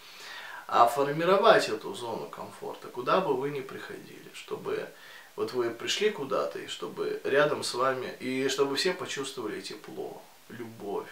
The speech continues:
да, спокойствие, э, чтобы наполнилась а-,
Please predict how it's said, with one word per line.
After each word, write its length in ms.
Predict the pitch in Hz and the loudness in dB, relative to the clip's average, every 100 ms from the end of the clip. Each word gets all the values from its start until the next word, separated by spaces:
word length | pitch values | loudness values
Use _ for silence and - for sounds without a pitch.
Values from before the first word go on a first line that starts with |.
| - | -12
да, 280 | 185 - - | -8 -6 -6
спокойствие, 1000 | - 143 - - 110 110 - - - - - - - - - - - | -6 -6 -6 -8 -4 -4 -4 -10 -12 -14 -16 -16 -14 -12 -12 -14 -8
э, 360 | - 104 104 98 | 0 2 2 2
чтобы 440 | 98 123 123 123 120 | 0 0 0 0 2
наполнилась 840 | 135 131 165 160 131 98 - - | 0 0 2 2 2 -2 -4 -6
а-, 80 | - | -8